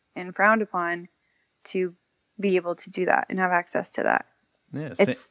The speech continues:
Speaker 2: same with
Speaker 1: what we
Speaker 2: cannabis,
Speaker 1: have.
Speaker 2: same with weed.
Speaker 1: Yeah.
Speaker 2: Like, you're used to it. You're in Seattle, like, you, you guys have it out there.
Speaker 1: Mm-hmm.
Speaker 2: But he, like, we have an endocannabinoid system in our bodies, like,
Speaker 1: Mm-hmm.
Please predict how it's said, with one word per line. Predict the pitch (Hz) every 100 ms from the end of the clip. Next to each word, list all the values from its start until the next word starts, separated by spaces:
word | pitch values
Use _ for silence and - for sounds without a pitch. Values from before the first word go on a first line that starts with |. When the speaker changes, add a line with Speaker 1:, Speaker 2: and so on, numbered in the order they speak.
| -
Speaker 2:
same | - 165
with | 175 104 139
Speaker 1:
what | 160 226
we | 233
Speaker 2:
cannabis, | 226 262 - -
Speaker 1:
have. |
Speaker 2:
same | - 139 165
with | 151
weed. | 104 127
Speaker 1:
Yeah. | 370 427 - 226 196
Speaker 2:
Like, | 104
you're | 143 151
used | 113 139 -
to | - 110
it. | 90
You're | 98
in | 101
Seattle, | - 87 82 95 107
like, | 82 80
you, | 87
you | - 87
guys | 87 80 80
have | 80 87
it | 87
out | 90 226
there. | 214 117 127
Speaker 1:
Mm-hmm. | 208 _ _ _ _
Speaker 2:
But | 90
he, | 95 - 110
like, | 113 113
we | 131
have | 151 151 147 135
an | 107
endocannabinoid | 85 110 107 101 117 104 104 92 95 92 85
system | - - 107 - 82 82
in | 67 90
our | 80 85
bodies, | 78 85 85 - - - - -
like, | 80 - _
Speaker 1:
Mm-hmm. | 233 233